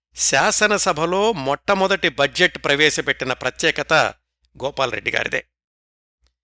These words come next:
పంతొమ్మిది వందల యాభై ఎనిమిది, యాభై తొమ్మిది ఆ సంవత్సరాల్లో మొట్టమొదటిసారిగా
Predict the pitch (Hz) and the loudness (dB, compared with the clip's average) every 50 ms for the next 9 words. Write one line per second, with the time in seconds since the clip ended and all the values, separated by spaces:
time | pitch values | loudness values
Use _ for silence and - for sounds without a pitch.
0 | _ _ _ _ - 151 180 214 220 233 226 233 208 208 202 196 190 190 185 170 | _ _ _ _ -2 -2 0 2 2 2 4 4 4 4 4 2 2 2 2 2
1 | 147 143 165 175 156 175 185 165 165 170 170 175 175 180 160 143 143 160 147 147 | 2 0 0 0 0 0 0 0 0 0 -2 -4 -4 -2 0 0 0 0 0 0
2 | 165 - - 147 147 143 143 123 - - - 139 147 - - 151 165 - - 185 | -2 -2 -2 -4 -4 -2 -4 -4 -4 -2 -2 0 0 0 0 -2 -2 -2 -2 0
3 | 170 170 160 165 180 180 135 127 131 139 - _ _ _ _ _ _ _ - - | 0 0 0 2 2 2 2 2 -2 -6 -8 _ _ _ _ _ _ _ -12 -6
4 | 117 127 139 - - 226 226 214 214 202 196 - - 175 165 170 160 175 151 131 | -4 -4 -2 0 2 2 2 2 0 0 -2 -2 0 0 0 2 4 4 4 4
5 | 131 135 - | 4 2 0